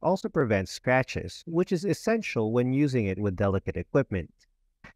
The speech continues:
The Ulanzi Super Clamp is designed for photography and video shooting in studios, but it's also great for on-the-go shooting. It can be attached and detached from the monitor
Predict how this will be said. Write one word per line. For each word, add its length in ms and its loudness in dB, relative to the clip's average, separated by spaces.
The 240 2
Ulanzi 480 2
Super 320 0
Clamp 420 -2
is 140 0
designed 460 0
for 100 0
photography 720 0
and 160 0
video 320 2
shooting 460 0
in 180 -2
studios, 760 -2
but 280 2
it's 320 -4
also 300 2
great 260 2
for 200 -2
on-the-go 500 2
shooting. 440 -2
It 160 0
can 240 0
be 160 0
attached 580 0
and 180 2
detached 640 -2
from 160 0
the 100 2
monitor 520 0